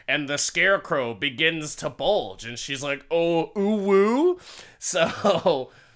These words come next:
and then after that, after they fuck, Louisa shows up,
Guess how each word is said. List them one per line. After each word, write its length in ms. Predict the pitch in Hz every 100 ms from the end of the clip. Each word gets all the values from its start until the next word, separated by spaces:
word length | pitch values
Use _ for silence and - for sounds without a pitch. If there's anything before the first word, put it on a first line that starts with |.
| _ -
and 180 | 151 156
then 140 | 156
after 460 | 139 151 160 165 143
that, 360 | 131 147 135 - _ _ _ _ _ _ _ -
after 280 | 135 131 156
they 140 | 135
fuck, 360 | 131 139 131 127
Louisa 480 | 117 117 127 127 135
shows 480 | - 131 110 104
up, 320 | 120 113 -